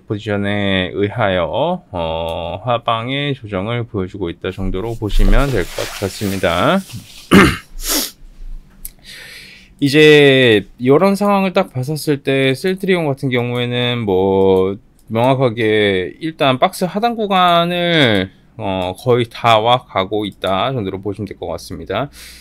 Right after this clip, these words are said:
제가 생각하는 유의미한 가격은 이날, 이날이었죠. 그 리세션 이슈가 나와주면서 경기 침체 이슈가 나와줬었던 이천이십사 년도 팔월 오 일자 캔들이 굉장히 중요하다고 보여지고 있고요.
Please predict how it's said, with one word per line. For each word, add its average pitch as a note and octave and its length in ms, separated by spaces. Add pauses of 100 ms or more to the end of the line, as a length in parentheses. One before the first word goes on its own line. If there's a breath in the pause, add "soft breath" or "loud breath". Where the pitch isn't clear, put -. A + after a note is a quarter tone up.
(280 loud breath)
제가 D3 240
생각하는 G#3 500
유의미한 E3 400
가격은 C#3 840
이날, D3+ 760
이날이었죠. C3+ 640
그 B2 80
리세션 D#3+ 580
이슈가 D3 300
나와주면서 A#2+ 640
경기 A#2 260
침체 A#2+ 320
이슈가 G2+ 240
나와줬었던 G2 960
이천이십사 A2 520
년도 A#2 280
팔월 D3 320
오 B2 160
일자 C3 760
캔들이 E3 300
굉장히 A#2+ 380
중요하다고 A2 500
보여지고 G#2+ 440
있고요. G#2+ 420